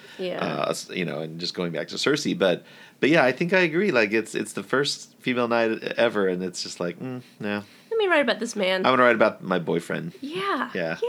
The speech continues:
Speaker 1: Yeah.
Speaker 2: Not even.
Speaker 1: And actually, I was just, you talking about that reminded me about her chemistry on screen with Tormund. Like, I
Speaker 2: Uh-huh.
Speaker 1: think that's a testament to Gwendolyn,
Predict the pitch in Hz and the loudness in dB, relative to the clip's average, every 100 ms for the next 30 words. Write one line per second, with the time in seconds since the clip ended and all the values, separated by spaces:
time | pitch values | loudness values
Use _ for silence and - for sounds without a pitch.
0 | 523 302 - - - - 101 95 90 82 | 0 0 -2 -14 -20 -4 0 0 0 -4
1 | 87 - - 262 311 - 320 214 - - | -6 -16 -2 0 0 0 -2 -2 -6 -10
2 | - 214 214 208 220 214 - _ - 226 | -2 -2 -2 -6 -6 -6 -8 _ -12 -10
3 | 202 214 214 220 190 196 190 190 180 185 | -6 -6 -6 -6 -4 -6 -6 -4 -4 -4
4 | - _ _ - 202 196 196 208 202 196 | -6 _ _ -4 0 2 2 2 2 2
5 | 185 180 185 190 190 196 196 196 208 180 | 0 -2 -4 -8 -6 -4 -4 -4 -4 -4
6 | 175 165 - _ _ _ _ _ - - | -4 -6 -10 _ _ _ _ _ -20 -14
7 | - 190 190 - 190 180 175 - 214 208 | -2 0 0 -2 -2 -2 -6 -2 0 2
8 | 190 175 196 - _ _ _ _ _ _ | 0 -2 -8 -14 _ _ _ _ _ _
9 | - 185 - 254 392 294 196 277 196 - | -2 2 2 4 2 2 0 -2 -2 -2
10 | 196 - 180 170 165 190 185 165 165 160 | -6 -4 -4 -4 -6 -4 -2 -2 -6 -8
11 | 180 | -12